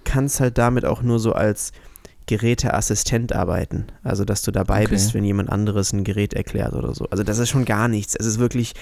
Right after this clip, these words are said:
Speaker 2: Mhm.
Speaker 1: so ganz, ganz die lowste, die es gibt. Aber
Speaker 2: Mhm.
Speaker 1: ich fand's cool, weil die gab's umsonst. Ähm,
Speaker 2: Mhm.
Speaker 1: und dann hab ich gedacht, warum nicht? Und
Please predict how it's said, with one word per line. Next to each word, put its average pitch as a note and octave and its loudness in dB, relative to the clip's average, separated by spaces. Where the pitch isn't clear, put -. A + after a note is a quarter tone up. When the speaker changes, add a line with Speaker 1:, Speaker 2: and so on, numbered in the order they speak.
Speaker 2:
Mhm. A2 2
Speaker 1:
so A2+ 4
ganz, B2 0
ganz A2+ 0
die A#2 2
lowste, A2 4
die A#2 -2
es - 0
gibt. - -2
Aber A2 4
Speaker 2:
Mhm. G#2+ 6
Speaker 1:
ich A2+ 2
fand's A#2 0
cool, C3 4
weil A2+ 4
die G#2 2
gab's G#2+ 2
umsonst. A#2 2
Ähm, G#2 2
Speaker 2:
Mhm. G#2+ 0
Speaker 1:
und G#2+ 0
dann - 2
hab G2 0
ich F#2 -4
gedacht, F#2+ -2
warum F#2+ 0
nicht? G2+ -2
Und F#2 -2